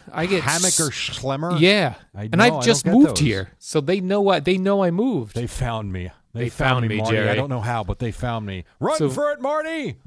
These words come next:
Speaker 1: so now every
Speaker 2: What
Speaker 1: time I
Speaker 2: movie
Speaker 1: go
Speaker 2: is
Speaker 1: to
Speaker 2: that from?
Speaker 1: Back to the Future.
Speaker 2: Look at you.
Speaker 1: So now every time I go to the mailbox, filled.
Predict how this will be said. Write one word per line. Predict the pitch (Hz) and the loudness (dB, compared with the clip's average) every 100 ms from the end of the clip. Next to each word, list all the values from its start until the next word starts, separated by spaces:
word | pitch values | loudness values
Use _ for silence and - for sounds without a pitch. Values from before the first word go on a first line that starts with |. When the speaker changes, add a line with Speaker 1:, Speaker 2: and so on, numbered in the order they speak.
| - - | -20 -8
Speaker 1:
so | 147 151 | -2 2
now | 160 147 - | 4 2 4
every | 208 185 170 | 4 4 0
Speaker 2:
What | 143 | -4
Speaker 1:
time | 139 131 | -2 0
I | 117 | 0
Speaker 2:
movie | 147 | 0
Speaker 1:
go | |
Speaker 2:
is | 120 | 0
Speaker 1:
to | 117 | -2
Speaker 2:
that | |
from? | 104 87 76 - _ - - | -4 -6 -8 -16 _ -20 0
Speaker 1:
Back | 147 135 | 4 4
to | 139 | 0
the | 113 | -8
Future. | 131 123 - | -6 -6 -4
Speaker 2:
Look | 127 131 | -6 -6
at | 135 | -10
you. | 90 87 78 71 _ _ _ _ _ _ _ | -8 -8 -10 -14 _ _ _ _ _ _ _
Speaker 1:
So | - | 0
now | 147 143 - | 4 4 4
every | 170 165 160 | 4 4 2
time | 147 143 | 0 0
I | 131 | 0
go | 120 120 | 2 2
to | 110 | 2
the | |
mailbox, | 104 104 95 95 85 - - - _ _ _ _ _ _ _ _ _ _ | -2 -4 -4 -4 -8 -10 -16 -18 _ _ _ _ _ _ _ _ _ _
filled. | - - 156 98 92 - | -18 2 2 2 -8 -20